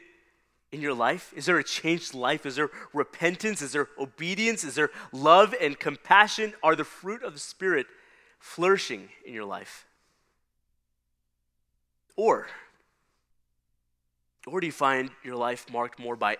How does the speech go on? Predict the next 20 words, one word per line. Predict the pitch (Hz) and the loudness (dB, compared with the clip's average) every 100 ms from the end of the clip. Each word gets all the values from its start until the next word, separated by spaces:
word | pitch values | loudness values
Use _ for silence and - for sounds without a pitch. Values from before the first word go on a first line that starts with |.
| - | -6
anger | 123 120 101 95 104 | -10 -10 -12 -14 -18
than | 101 | -18
joy? | 104 98 95 _ _ _ _ _ _ _ _ _ _ _ _ _ _ _ _ 107 | -16 -16 -18 _ _ _ _ _ _ _ _ _ _ _ _ _ _ _ _ -12
Worry | 117 127 131 123 131 | -6 -4 -2 -4 -6
about | 107 110 104 | -6 -6 -6
where | 107 113 101 | -8 -4 -4
our | 104 | -6
country | - 117 - 113 | -8 -12 -12 -14
is | 107 98 - | -12 -14 -14
going, | 107 110 107 95 95 113 | -10 -8 -8 -10 -14 -14
or | 104 98 98 | -10 -10 -10
fear | - - 123 120 107 107 | -16 -14 -8 -6 -6 -8
over | 107 101 | -12 -14
what | 98 101 | -16 -16
this | 110 - | -16 -18
politician | - 110 104 107 101 101 98 _ _ _ - | -14 -14 -14 -18 -16 -16 -18 _ _ _ -8
is | 127 120 110 107 | -2 -2 -4 -8
or | 101 | -10
isn't | 107 107 101 | -12 -16 -16
doing? | 110 101 90 | -14 -12 -14